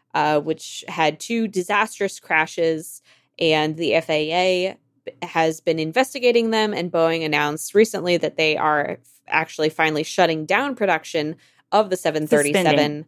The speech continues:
Speaker 2: Suspending.
Speaker 1: Sus-,
Speaker 2: Suspending.
Speaker 1: suspending production of the seven thirty-seven while the F A A continues to investigate. Um,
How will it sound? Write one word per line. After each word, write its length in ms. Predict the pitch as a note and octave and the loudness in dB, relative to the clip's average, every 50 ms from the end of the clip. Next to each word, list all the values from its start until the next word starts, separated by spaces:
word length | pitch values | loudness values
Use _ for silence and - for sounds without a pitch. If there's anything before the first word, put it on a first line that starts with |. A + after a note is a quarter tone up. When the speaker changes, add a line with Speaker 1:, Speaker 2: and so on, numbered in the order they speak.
| _ _ - | _ _ -10
Speaker 2:
Suspending. 640 | - - G#3 F#3+ F#3+ - F#3 E3+ C#3 C3 B2 - D#3+ | -4 -4 -2 -2 0 -2 -2 0 0 -2 -2 -4 -8
Speaker 1:
Sus-, 200 | - - F#3 F3 | -6 -4 -4 -2
Speaker 2:
Suspending. 260 | - - - - C4+ | 0 2 0 2 2
Speaker 1:
suspending 340 | C4+ B3+ C#4 C4+ C4 B3+ B3 | 2 2 2 2 0 -2 -4
production 520 | - B3 F#3+ F3 D#3+ D#3+ - - F3 E3 - | -2 0 0 0 0 0 -2 -4 -4 -2 0
of 200 | - F#3+ F#3 F3+ | 2 0 2 0
the 80 | F3+ | -2
seven 220 | F3 - F3+ E3+ D#3+ | -2 -2 -2 0 0
thirty-seven 520 | E3 D#3+ D#3+ - - D#3+ D3 D3+ D3+ D3+ | -2 -2 -2 0 0 0 0 0 -4 -4
while 260 | D3+ E3 E3+ E3+ E3+ | -2 0 2 2 2
the 140 | E3+ E3 D#3 | 0 -2 -2
F 140 | D#3 D3+ - | -2 -4 -4
A 140 | D#3 D3 - _ | -6 -8 -6 _
A 360 | - E3 D#3 D3 D3 D3 C#3+ | -2 0 2 2 2 2 0
continues 760 | C#3+ - - D#3+ D#3+ - - G3+ F#3 F3+ E3+ D#3+ D#3 - - | 0 -4 -8 -12 -10 -8 -6 -4 -2 -2 -2 -4 -4 -6 -10
to 420 | - - D#3 D3 C#3+ C#3 C#3 C#3 - | -8 -4 -2 0 2 2 0 0 -2
investigate. 920 | - D#3 D#3 - C3 - - - - C3 - F#2+ - - - - - - _ _ _ _ _ _ _ _ _ _ _ - | -4 -6 -4 -2 -4 -4 -4 -6 -14 -12 -10 -8 -8 -10 -10 -16 -20 -20 _ _ _ _ _ _ _ _ _ _ _ -6
Um, 380 | - E3+ E3 D#3 D3+ D3 D3 | -2 0 0 2 0 -2 -4